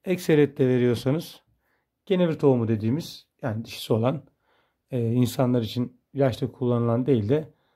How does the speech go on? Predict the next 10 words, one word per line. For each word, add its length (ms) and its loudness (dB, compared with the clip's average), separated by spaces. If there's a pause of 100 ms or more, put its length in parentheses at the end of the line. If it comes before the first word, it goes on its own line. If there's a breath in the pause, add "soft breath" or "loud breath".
(200)
bu 260 -4 (140)
tohum 280 2
olarak 340 0
kullanılan, 540 0 (180)
hayvanları 600 2
aynı 120 2
zamanda 300 -4
kızıştırma 500 -4
için 180 -6
kullanılan, 500 -2